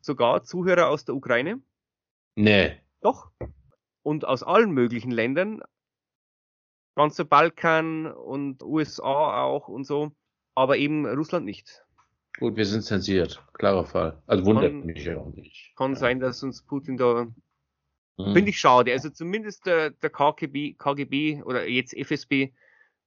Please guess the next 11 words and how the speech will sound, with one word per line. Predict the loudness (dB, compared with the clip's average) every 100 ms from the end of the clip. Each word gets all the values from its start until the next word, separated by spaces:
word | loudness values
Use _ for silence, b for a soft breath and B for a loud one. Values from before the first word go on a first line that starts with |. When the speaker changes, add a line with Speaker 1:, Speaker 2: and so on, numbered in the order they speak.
| _
Speaker 1:
könnte | -2 -2 -2
uns | -6
doch | -4 -2
mal | 2 2 0 -6
zuhören. | -8 -8 -8 -12 _ _ _ _ _ _ _ _ _ _ b b b b
Naja, | 6 6
gut, | 6 0 -2 -4
dann | 0 0 -2 -8 _ _ _ _ _ _ _ _ -20 _ _ _ _
würde | -10 -8
ich | -2
sagen, | 0 2 0 -10